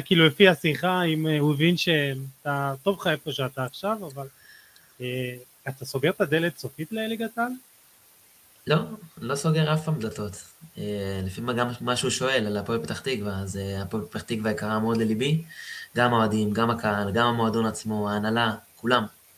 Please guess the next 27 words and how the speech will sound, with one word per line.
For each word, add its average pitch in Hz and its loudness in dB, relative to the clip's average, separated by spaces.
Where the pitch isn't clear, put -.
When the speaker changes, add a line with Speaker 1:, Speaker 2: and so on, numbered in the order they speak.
Speaker 2:
נהניתי 117 -2
מאוד 113 0
בשנה 104 -2
הזאת, 117 -2
ואני 110 0
לא 113 0
סוגר 110 -2
דלתות 104 -2
באף 107 -2
מקום, 180 2
במיוחד 120 4
במקומות 113 2
שנהניתי 107 0
בהם. 170 6
אז 107 -2
אי 120 4
אפשר 185 4
לדעת 117 6
כמובן 104 2
מה 107 0
יקרה 110 0
בעתיד 101 -2
ומה, 101 -4
מה 107 0
יקרה 113 -2
מחר 117 4
אפילו. 160 6